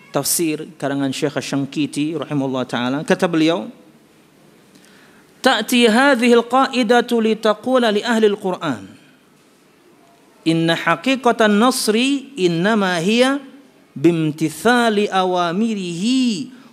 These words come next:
wajtinabi nawahihi wa nusrati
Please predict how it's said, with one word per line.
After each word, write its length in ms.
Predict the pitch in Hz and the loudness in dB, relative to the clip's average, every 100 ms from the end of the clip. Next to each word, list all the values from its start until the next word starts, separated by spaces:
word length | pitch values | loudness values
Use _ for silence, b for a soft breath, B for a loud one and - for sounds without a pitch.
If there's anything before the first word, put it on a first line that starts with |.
| 143 | 0
wajtinabi 1040 | 151 165 156 - 156 156 220 220 170 208 | 2 2 0 -6 -4 -2 0 0 0 0
nawahihi 1400 | 226 202 185 175 151 185 208 160 143 233 254 214 - - - - _ _ b b b - | 0 0 0 -2 -2 -4 -2 -2 0 2 2 0 -6 -16 -20 -20 _ _ b b b 0
wa 80 | |
nusrati 560 | 156 247 294 233 262 254 | 4 4 4 2 2 2